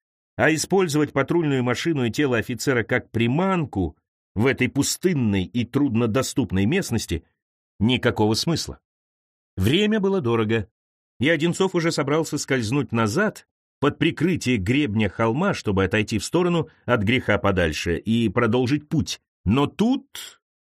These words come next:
он заметил, как лежащий человек шевельнулся и пополз к машине.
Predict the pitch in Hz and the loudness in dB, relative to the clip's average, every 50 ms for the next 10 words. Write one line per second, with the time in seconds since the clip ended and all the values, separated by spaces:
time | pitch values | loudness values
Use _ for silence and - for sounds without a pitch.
0 | _ _ _ - 127 160 185 170 127 139 165 160 151 160 170 190 208 - 214 208 | _ _ _ 0 2 2 2 2 2 2 2 2 2 2 0 0 0 0 -2 -2
1 | 180 - 185 175 170 - 147 139 120 120 143 160 156 - - 160 - - 131 123 | -2 -2 -2 -2 0 0 -2 0 0 0 -2 -2 -4 -6 -8 -8 -6 -4 -2 0
2 | 107 101 113 143 147 - - _ _ _ _ _ _ - - - 135 131 123 120 | 2 2 2 0 -2 -4 -8 _ _ _ _ _ _ -10 -4 0 0 2 2 2
3 | 117 110 107 104 101 98 95 - - 175 180 - _ _ _ _ _ _ _ _ | 2 2 2 2 0 0 -2 -2 -2 -4 -4 -6 _ _ _ _ _ _ _ _
4 | _ _ _ _ _ - 151 175 - - - - - 127 127 135 123 - - - | _ _ _ _ _ -2 -2 -2 0 0 -2 0 0 0 0 0 -2 -4 -6 -4
5 | 117 120 113 - - 69 67 67 120 110 | -4 -2 -2 -2 -4 -6 -6 -6 -8 -10